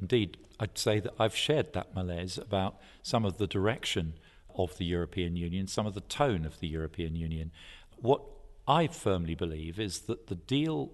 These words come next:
that we negotiated in February, together with the political changes that are happening in Europe that I've just referred to, the, the,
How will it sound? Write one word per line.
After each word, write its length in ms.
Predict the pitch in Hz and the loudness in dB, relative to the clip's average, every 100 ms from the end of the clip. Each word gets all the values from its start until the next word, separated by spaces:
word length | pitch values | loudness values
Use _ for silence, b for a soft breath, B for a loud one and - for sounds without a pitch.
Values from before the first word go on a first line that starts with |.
| - | -6
that 180 | - - | -6 0
we 140 | 107 | 0
negotiated 760 | 101 87 98 - 101 85 - 82 | 0 2 0 0 0 -2 -4 -6
in 140 | 82 | -6
February, 560 | - 90 80 73 78 87 B B B B | -2 -4 -2 -8 -10 -14 B B B B
together 440 | - 101 143 151 | -2 2 4 4
with 280 | 135 127 101 | 4 2 0
the 80 | - | -4
political 640 | - 117 120 - 101 98 | -2 0 2 0 -2 -4
changes 520 | 90 101 90 87 87 - | -2 -2 0 -2 -4 -4
that 120 | 82 | -4
are 60 | |
happening 380 | 80 98 - 90 | -2 -4 -2 -4
in 140 | 85 82 | -2 -4
Europe 360 | 80 80 - | -4 -4 -4
that 100 | - | -4
I've 220 | 82 82 - - - | -4 -4 -12 -20 -14
just 240 | - 95 | -8 -6
referred 380 | 85 - 107 85 | -4 2 2 2
to, 160 | - 85 | -4 -4
the, 240 | 82 82 B B B | -2 -4 B B B
the, 100 | - | -12